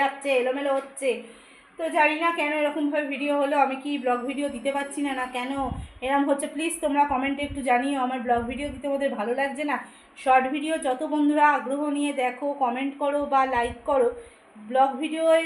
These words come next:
সেরকম আশানুরূপ ফল আমি পাই না। তো সেরকম ফল না পেলে আমি আর ব্লগ ভিডিও দেবো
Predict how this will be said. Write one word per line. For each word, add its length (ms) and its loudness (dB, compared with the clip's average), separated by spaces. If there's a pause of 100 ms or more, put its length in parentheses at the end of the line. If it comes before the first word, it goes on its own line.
(120)
সেরকম 400 -2 (140)
আশানুরূপ 600 -2
ফল 180 4 (100)
আমি 180 -2
পাই 180 0 (100)
না। 80 0 (520)
তো 60 -2 (200)
সেরকম 320 0 (100)
ফল 160 2 (100)
না 60 0 (100)
পেলে 200 -4 (260)
আমি 160 0 (240)
আর 140 2
ব্লগ 160 2 (100)
ভিডিও 280 -2
দেবো 160 -2